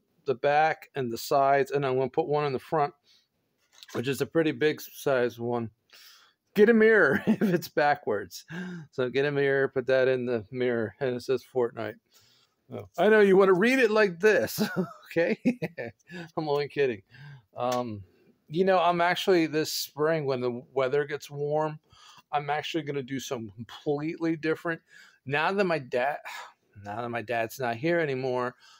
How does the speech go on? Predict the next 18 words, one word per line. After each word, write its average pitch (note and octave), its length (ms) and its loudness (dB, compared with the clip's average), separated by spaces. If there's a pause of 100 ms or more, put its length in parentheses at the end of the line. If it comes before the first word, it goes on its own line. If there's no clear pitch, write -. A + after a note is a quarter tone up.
(180)
I'm C3+ 280 -4
gonna C3 180 -2
make B2+ 360 -6
the C3+ 100 -6
showroom C3+ 680 -2
a A2 80 -12
complete C#3+ 600 -10 (260)
difference. - 840 -10 (420)
<laughs> - 500 0
That's F#3+ 340 2
the A3+ 140 -4
challenge. A#3 1000 2 (420)
Challenge F#4+ 800 4
accepted. C#4+ 800 2
Make D#3+ 280 -2
the G#3+ 120 -2
showroom E3 560 2
different. A#2+ 600 -4